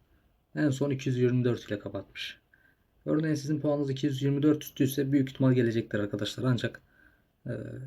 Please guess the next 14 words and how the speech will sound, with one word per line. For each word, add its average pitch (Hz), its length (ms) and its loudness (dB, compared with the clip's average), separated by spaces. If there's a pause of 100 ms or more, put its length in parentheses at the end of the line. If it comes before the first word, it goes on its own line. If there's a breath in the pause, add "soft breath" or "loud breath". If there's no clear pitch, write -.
(600)
barajı 139 420 2
zor 135 200 4
geçtiyseniz, 107 680 -4
mesela 123 380 -2
yüz 120 220 0
elli 123 240 2
puanınız, 110 400 -4
yüz 113 220 -6
seksen 120 360 -2
puanınız 117 340 -2
varsa 123 420 -4 (600 soft breath)
burası 135 240 2
gelmeyebilir. 117 640 2
Ancak 127 400 0